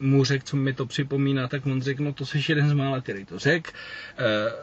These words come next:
tam je pozitivní a proč je M trojka taková, jaká je, protože se vrátili z motorsportu bavoráckého lidi do M K a jsou to lidi, kteří vyvíjeli závodní G T dvojkovou E čtyřicet Česku.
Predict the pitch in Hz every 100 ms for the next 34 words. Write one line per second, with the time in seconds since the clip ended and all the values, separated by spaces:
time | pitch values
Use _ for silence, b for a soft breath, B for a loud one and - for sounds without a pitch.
0 | - - - 147 160 165 170 151 147 151
1 | 156 160 - 135 - 170 170 - 151 156
2 | 151 156 139 147 135 151 143 - 139 101
3 | 110 131 123 117 151 143 147 - 143 139
4 | 135 139 151 120 110 135 160 196 185 -
5 | 131 147 131 123 120 110 117 - 131 127
6 | 131 - - - 131 143 139 110 - 104
7 | 107 - 82 85 135 b b - 135 147
8 | 135 131 131 151 143 139 123 135 135 131
9 | 131 135 127 120 120 131 143 131 123 113
10 | 135 117 117 113 123 120 - 123 - 123
11 | 110 127 - 90 -